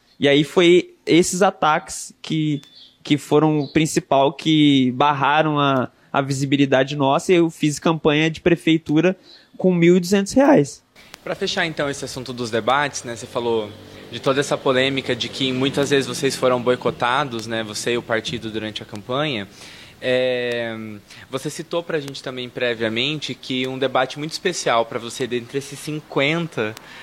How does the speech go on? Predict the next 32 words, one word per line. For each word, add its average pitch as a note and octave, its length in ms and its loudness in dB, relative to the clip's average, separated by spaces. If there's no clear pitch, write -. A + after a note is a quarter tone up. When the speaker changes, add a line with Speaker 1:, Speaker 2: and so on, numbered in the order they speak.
Speaker 2:
desse, A#2 920 0
desse A#2+ 220 -4
tempo B2 300 -6
de B2+ 100 -10
campanha, C3+ 540 -4
foi C#3 160 -2
o C3+ 60 0
debate C3+ 360 0
da D3 120 0
uel. C3 320 2
Eu B2 80 -8
queria B2 200 -4
que - 60 -18
você C3 80 -12
falasse C3 340 0
um C3+ 40 -14
pouquinho C#3+ 320 -10
por F3+ 200 -6
que D#3 260 -6
foi C3 140 -8
um B2 40 -10
debate A2+ 300 -2
especial A2+ 320 -8
pra G#2+ 140 -8
você. A2 280 -10
Speaker 1:
Teve D#3 280 2
esse E3+ 180 0
debate C#3+ 680 2
muito C#3 200 2
especial C3+ 400 0
da B2+ 100 4
uel C3 320 4